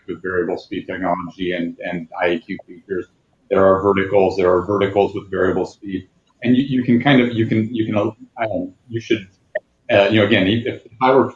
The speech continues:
if I were trying to not be a Friedrich spokesperson, I would say, you know, you,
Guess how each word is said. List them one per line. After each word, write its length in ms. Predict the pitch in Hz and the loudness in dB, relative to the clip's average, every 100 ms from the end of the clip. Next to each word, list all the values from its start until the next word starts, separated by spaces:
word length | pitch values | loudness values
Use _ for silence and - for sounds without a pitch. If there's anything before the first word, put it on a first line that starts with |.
| 123 | -4
if 140 | 120 | 2
I 100 | 135 | 4
were 120 | 131 | 4
trying 200 | 147 127 | 4 2
to 80 | 113 | 4
not 360 | 110 110 117 - | 2 2 0 -4
be 160 | 107 | -2
a 180 | 101 90 | -2 -4
Friedrich 400 | 120 117 101 98 | -12 -10 -10 -10
spokesperson, 760 | - 90 87 - 87 82 95 107 _ _ _ 104 | -6 -6 -6 -8 -10 -8 -12 -14 _ _ _ 0
I 100 | 98 | 2
would 160 | 98 | 2
say, 240 | - 107 101 | 2 2 2
you 180 | 98 | 0
know, 80 | 95 | -10
you, 120 | 101 | -10